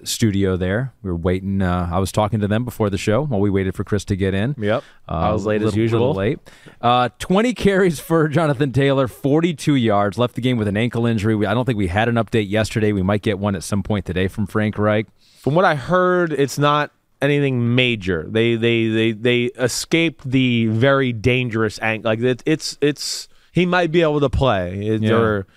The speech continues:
Speaker 2: it's not gonna be out for an extended period of time. No,
Speaker 1: So
Speaker 2: maybe
Speaker 1: they,
Speaker 2: not.
Speaker 1: they
Speaker 2: It's
Speaker 1: play on
Speaker 2: Thursday, I
Speaker 1: Thursday.
Speaker 2: forgot.
Speaker 1: Yeah, they do
Speaker 2: But
Speaker 1: play
Speaker 2: he's
Speaker 1: on
Speaker 2: not gonna be out for an extended period of time. I feel like they, that's what I was
Speaker 1: So
Speaker 2: told.
Speaker 1: that might not be a major problem. But, uh,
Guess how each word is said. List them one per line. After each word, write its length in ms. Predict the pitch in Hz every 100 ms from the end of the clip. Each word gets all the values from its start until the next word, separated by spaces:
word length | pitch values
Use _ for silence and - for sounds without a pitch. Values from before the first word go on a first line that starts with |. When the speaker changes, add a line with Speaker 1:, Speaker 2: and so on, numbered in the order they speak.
| - -
Speaker 2:
it's 160 | 143 151
not 160 | 180
gonna 140 | 180 160
be 120 | 156
out 220 | 139 151
for 160 | 151 147
an 60 |
extended 500 | 127 - 143 135 117
period 360 | 131 131 120 110
of 60 |
time. 220 | 98 113 110
No, 140 | 120
Speaker 1:
So 60 | 120
Speaker 2:
maybe 120 | 131
Speaker 1:
they, 80 | 113
Speaker 2:
not. 180 | 123
Speaker 1:
they 60 | 120
Speaker 2:
It's 80 | 120
Speaker 1:
play 80 | 135
on 80 | -
Speaker 2:
Thursday, 180 | 101 104
I 20 |
Speaker 1:
Thursday. 280 | 135 135 104
Speaker 2:
forgot. 200 | 95 95
Speaker 1:
Yeah, 220 | 107 98
they 120 | 92
do 120 | 98
Speaker 2:
But 80 | 113
Speaker 1:
play 60 | 156
Speaker 2:
he's 40 |
Speaker 1:
on 40 | 170
Speaker 2:
not 140 | 175
gonna 100 | 170
be 160 | 160 151
out 140 | 139
for 120 | 123
an 60 | 131
extended 420 | 117 - 127 113
period 280 | 120 120 107
of 60 | 95
time. 260 | 117 98
I 60 | 95
feel 120 | 120
like 140 | 107 107
they, 140 | 110
that's 280 | 107 120 -
what 80 | 117
I 160 | 107
was 140 | 101 98
Speaker 1:
So 100 | 117
Speaker 2:
told. 180 | 98 123
Speaker 1:
that 140 | 185
might 200 | 185 139
not 160 | 127 110
be 80 |
a 60 | 120
major 280 | 113 110 113
problem. 380 | - 104 113 113
But, 220 | 135 -
uh, 120 | -